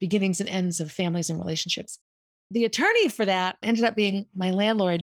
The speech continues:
years later when I got an apartment up the street.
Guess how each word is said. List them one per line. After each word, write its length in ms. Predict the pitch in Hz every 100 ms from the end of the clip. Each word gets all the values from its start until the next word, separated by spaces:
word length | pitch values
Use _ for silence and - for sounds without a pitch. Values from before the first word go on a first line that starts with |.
| -
years 260 | 185 180 185
later 220 | 180 175
when 280 | 175 180 180 -
I 80 | 170
got 120 | -
an 60 | 170
apartment 460 | - 185 175 170 _
up 100 | 175
the 80 | -
street. 340 | - 180 165